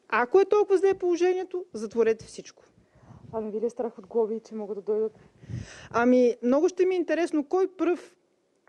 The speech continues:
Speaker 1: а, ще вземе, а, апартамента ми, дали ще бъде банката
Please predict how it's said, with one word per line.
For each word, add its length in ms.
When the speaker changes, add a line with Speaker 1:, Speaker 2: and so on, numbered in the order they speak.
Speaker 1:
а, 560
ще 800
вземе, 720
а, 600
апартамента 720
ми, 120
дали 240
ще 180
бъде 540
банката 500